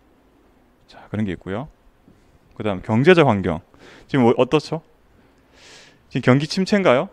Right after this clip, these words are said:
오히려 호황이에요, 요즘. <laughs> 잠깐 말씀드리면. 코로나 이후에, 어, 코스피는 많이 올라갔어요. 코스피 지수가 엄청 많이 올랐죠. 주식, 주-, 주식 많이 올랐고 또 부동산도 굉장히 가열돼 있죠.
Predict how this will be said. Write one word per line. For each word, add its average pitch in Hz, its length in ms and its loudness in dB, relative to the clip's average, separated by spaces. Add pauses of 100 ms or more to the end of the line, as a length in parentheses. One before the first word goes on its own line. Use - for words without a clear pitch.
(120)
오히려 165 180 4
호황이에요, 208 440 4
요즘. 101 360 -4
<laughs> - 20 -20
잠깐 - 280 -10
말씀드리면. 107 720 0
코로나 160 340 2
이후에, 113 480 2 (540)
어, 104 100 -6
코스피는 185 440 -2
많이 101 140 4
올라갔어요. 104 300 2
코스피 110 300 -10
지수가 87 300 -8
엄청 107 240 -8
많이 95 120 -2
올랐죠. 85 400 -8 (360)
주식, 110 300 -14
주-, 127 120 -12
주식 135 280 -8
많이 98 160 0
올랐고 117 440 -4 (300)
또 135 80 -10
부동산도 185 560 0
굉장히 147 240 -4
가열돼 117 480 -2
있죠. 90 280 -16